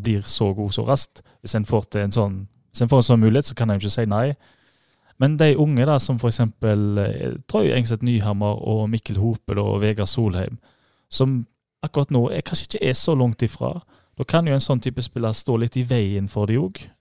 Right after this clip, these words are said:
Ehm, og det er jo noen offensive der også. Kanskje litt mer skeptisk til om de tar nivå, altså Tonekti og Kjartan Kari Haldorsen.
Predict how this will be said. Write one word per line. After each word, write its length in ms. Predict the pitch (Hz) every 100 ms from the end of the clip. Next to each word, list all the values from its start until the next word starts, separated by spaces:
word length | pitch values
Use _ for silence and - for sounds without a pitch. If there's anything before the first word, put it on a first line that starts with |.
| -
Ehm, 480 | 110 107 104 101 101 _ _ -
og 80 |
det 60 | 127
er 40 | 127
jo 40 |
noen 120 | 127 135
offensive 580 | 127 - 107 - 110
der 140 | 107 104
også. 300 | 143 202 - _ _ _ _ -
Kanskje 240 | - 143
litt 200 | 180 -
mer 120 | 117
skeptisk 480 | 117 113 - 107 -
til 120 | -
om 100 | 110 104
de 400 | 104 101 104 104
tar 260 | - 104
nivå, 360 | 101 104 98 107
altså 440 | 127 - 101 98 101
Tonekti 680 | 120 104 - - 139 143 135
og 400 | 107 101 104 104
Kjartan 380 | - 107 - 98
Kari 260 | 107 104
Haldorsen. 520 | 98 110 101 - 165